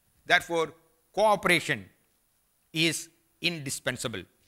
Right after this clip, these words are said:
And the next point is measuring teacher quality. You see, um, I visited my friend of mine last week, and the daughter is Monica. "Monica,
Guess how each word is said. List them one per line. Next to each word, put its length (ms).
And 100
the 60
next 220
point 240
is 180
measuring 500
teacher 260
quality. 580
You 120
see, 320
um, 380
I 260
visited 340
my 100
friend 200
of 160
mine 240
last 280
week, 340
and 200
the 60
daughter 320
is 140
Monica. 560
"Monica, 640